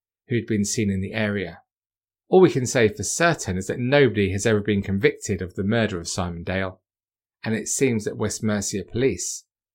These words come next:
have no plans to reopen the investigation.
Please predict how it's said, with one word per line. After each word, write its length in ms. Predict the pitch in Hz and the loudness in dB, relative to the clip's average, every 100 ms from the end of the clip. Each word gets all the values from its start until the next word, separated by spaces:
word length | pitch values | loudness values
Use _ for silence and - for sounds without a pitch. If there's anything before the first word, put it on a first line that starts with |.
| _ | _
have 140 | - 107 | -6 0
no 200 | 107 101 | 0 0
plans 500 | - 98 95 90 - | -2 -4 -4 -8 -12
to 140 | - | -6
reopen 380 | 98 95 92 - | -2 -2 -2 -6
the 100 | 92 | -6
investigation. 800 | 85 87 - 90 101 98 - | -6 -8 -10 -6 -4 -4 -8